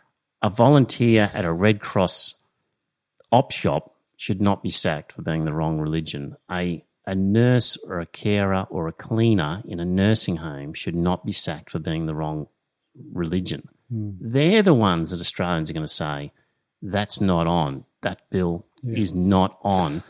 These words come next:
Speaker 1: And if you, but if you concentrate on free speech, you're gonna have a lot of people saying, "Oh, I'm not so sure about that." If that's
Speaker 2: Mm.
Speaker 1: what the bill says, "Oh, I'm okay with it." You're
Speaker 2: Yeah.
Speaker 1: wasting your energy. You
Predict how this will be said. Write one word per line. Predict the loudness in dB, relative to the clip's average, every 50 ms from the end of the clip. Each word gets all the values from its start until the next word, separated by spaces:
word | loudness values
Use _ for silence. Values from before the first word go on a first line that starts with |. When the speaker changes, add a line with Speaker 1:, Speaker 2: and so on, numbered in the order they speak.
| -20 _ _ _ -6
Speaker 1:
And | -4 -4
if | -2 0 -2
you, | -2 -2 -2
but | -4 -2
if | 0 -2
you | -2
concentrate | -4 -2 0 0 0 2 2 0 0 2 4 4 4
on | 4 4 2
free | 0 0 0 0
speech, | 0 -2 -4 -2 0 0 0 -2 -4 -6 -8 -8 _ _ _ _ _ _ _ _ _ _ _ _ _
you're | -6 -4 -2
gonna | -2 -2 -2 -4
have | -4 -2
a | -2
lot | 0 0 2 2
of | 0 -2 -2
people | -2 -2 -2 0 0 -2 -2
saying, | 0 0 0 0 0 0 0 2
"Oh, | 2 2 2 2 2 0 0
I'm | 0 0
not | -2 -4 -4
so | -4 -4
sure | -4 -2 0 0
about | 2 2 2 0 0
that." | -2 -2 0
If | 0 0
that's | 0 0 0 -2
Speaker 2:
Mm. |
Speaker 1:
what | -2 -4
the | -2
bill | 0 0 0 0
says, | 0 2 2 2 4 4
"Oh, | 4 4 4 4 4
I'm | 4 4 2
okay | 0 0 0 0 2
with | 2 2 0
it." | 0 -4 -4 _ _ 0
You're | 4 4 6 6
Speaker 2:
Yeah. | 6
Speaker 1:
wasting | 6 4 4 2 2 2 4 6
your | 6 6 6
energy. | 6 4 4 2 2 0 -2 -2 -6 -8
You | -8 -4 -2 -2 -2